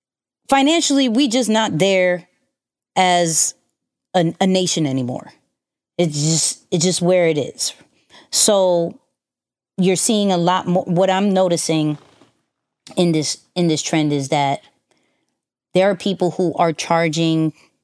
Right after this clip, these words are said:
uh, a hundred, a hundred fifty, two fifty for courses that are feeling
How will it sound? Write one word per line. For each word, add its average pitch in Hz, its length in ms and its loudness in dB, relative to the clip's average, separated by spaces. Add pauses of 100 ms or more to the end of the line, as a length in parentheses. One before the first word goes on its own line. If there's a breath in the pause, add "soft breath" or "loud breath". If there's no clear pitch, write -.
(680)
uh, 139 380 0 (160)
a 160 80 -2
hundred, 202 520 -2 (280)
a - 20 -2
hundred 156 260 -2
fifty, 190 600 -2
two 220 240 0
fifty 170 580 -4 (760)
for 165 720 0
courses 180 680 -2 (680)
that 165 220 -2 (160)
are 156 280 0 (120)
feeling 170 1040 -2